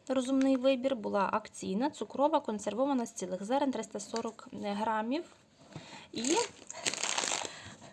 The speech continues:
моя, е, аварія, це гречана крупа, теж була акційна, щось двадцять з чимось гривень,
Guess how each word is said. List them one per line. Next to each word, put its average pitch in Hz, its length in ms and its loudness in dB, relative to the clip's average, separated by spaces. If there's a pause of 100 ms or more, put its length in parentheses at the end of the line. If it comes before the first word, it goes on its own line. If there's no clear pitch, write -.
(200)
моя, 214 380 6 (280)
е, 190 140 4
аварія, 214 680 6 (160)
це 262 300 6 (360)
гречана 220 560 4
крупа, 208 320 2
теж 254 180 4
була 214 220 4
акційна, 254 320 2
щось 214 200 0
двадцять 208 300 0
з - 40 0
чимось 196 480 0
гривень, 277 380 2